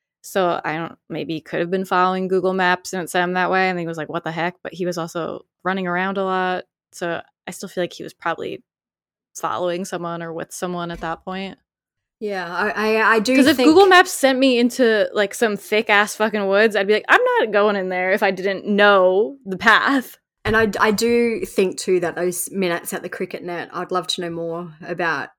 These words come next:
Speaker 2: was he on his phone? Was he talking to someone? What was he doing there waiting for seven minutes?
Speaker 1: Even if they find him,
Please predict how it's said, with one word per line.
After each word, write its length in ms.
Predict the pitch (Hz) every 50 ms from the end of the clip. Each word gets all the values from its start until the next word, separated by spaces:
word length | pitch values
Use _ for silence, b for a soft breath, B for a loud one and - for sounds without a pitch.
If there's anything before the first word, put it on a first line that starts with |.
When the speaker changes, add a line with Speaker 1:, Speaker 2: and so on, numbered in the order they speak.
| _ _ _ _ _ _ _
Speaker 2:
was 260 | - 180 180 190 170
he 60 | 175 175
on 80 | 170
his 160 | 160 175 -
phone? 720 | - - 262 262 262 254 254 247 247 254 247 240 226 196
Was 240 | 175 175 175 170 -
he 320 | - 190 180 170 165 165 160
talking 300 | - 247 240 240 247 247
to 80 | 233
someone? 420 | - - 226 220 220 214 208 202 190
What 80 | 170
was 140 | - 190 185
he 80 | 196 180
doing 240 | 170 165 170 170
there 280 | 175 175 165 165 165 151
waiting 300 | 160 175 165 165 170 170
for 100 | 160 185
seven 300 | - - 175 170 160 165
minutes? 380 | 175 170 165 160 120 90 - - _ _ _ _ _ _ _ _ _ _ _ -
Speaker 1:
Even 180 | - 240 233 240
if 140 | 240 233 -
they 280 | 220 196 185 185 - - _ _ _ - -
find 360 | - - 196 180 180 196 202
him, 520 | 185 190 160 151 151 156 180 196 196 190